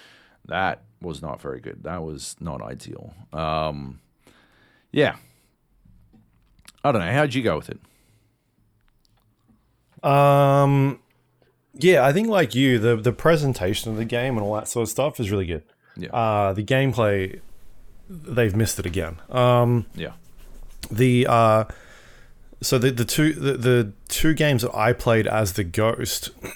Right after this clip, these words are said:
Speaker 2: <clears throat> I, um, yeah, I, I didn't really know what I was f-, doing the first round because it's, uh, I, <laughs> I didn't do that tutorial bit yet. I kinda just sat in a,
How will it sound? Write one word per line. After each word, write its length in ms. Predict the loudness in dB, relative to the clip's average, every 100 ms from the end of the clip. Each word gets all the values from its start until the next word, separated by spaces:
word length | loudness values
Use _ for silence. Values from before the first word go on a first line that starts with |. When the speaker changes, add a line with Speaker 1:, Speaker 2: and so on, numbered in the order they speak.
| -14 -16
Speaker 2:
<clears throat> 400 | -20 _ _ 0
I, 220 | 2 4
um, 520 | 4 2 0 -4 -8 -12 -20 -20 -20 -20 _ _ _ _ 0
yeah, 280 | 2 2 2
I, 320 | 2 2 4
I 40 | 4
didn't 220 | 2 2
really 160 | 2
know 80 | 4
what 60 | 4
I 20 |
was 160 | 2 -2
f-, 100 | 0
doing 180 | 0
the 60 | -2
first 500 | -2 -2 -2 -4 -12 -18 -20 -20 -20 _ -20 -20 -4
round 320 | 0 0 0
because 500 | -2 -2 -2 -2 -6 -12 -20 -20 -20 -12 -6
it's, 240 | -4 -2
uh, 360 | -2 0 -2 -8 -14 -20 -16 -10
I, 380 | -6 -6 -6 -4
<laughs> 40 |
I 80 | -2
didn't 240 | 0 0 0
do 140 | 0
that 160 | 0 -2
tutorial 360 | -2 2 2
bit 120 | 2
yet. 160 | 0 0
I 100 | 0
kinda 180 | 0 -2
just 180 | -2 -2
sat 220 | -2 -2
in 120 | -4
a, 440 | -4 -4 -4 -4